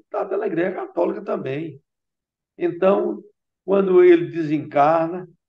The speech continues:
eu tenho, eu tenho um livro, inclusive, um desse livro dele, que mostra o sepultamento dele,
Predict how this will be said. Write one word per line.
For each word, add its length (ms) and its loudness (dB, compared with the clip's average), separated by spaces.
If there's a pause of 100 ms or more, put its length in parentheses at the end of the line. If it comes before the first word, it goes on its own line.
(380)
eu 240 -8
tenho, 280 -2
eu 160 -2
tenho 140 -4
um 60 -4
livro, 320 -8
inclusive, 440 -10
um 160 -6
desse 260 -6
livro 260 -6
dele, 520 2 (560)
que 420 -10 (100)
mostra 300 -6
o 80 -20
sepultamento 640 -4
dele, 720 2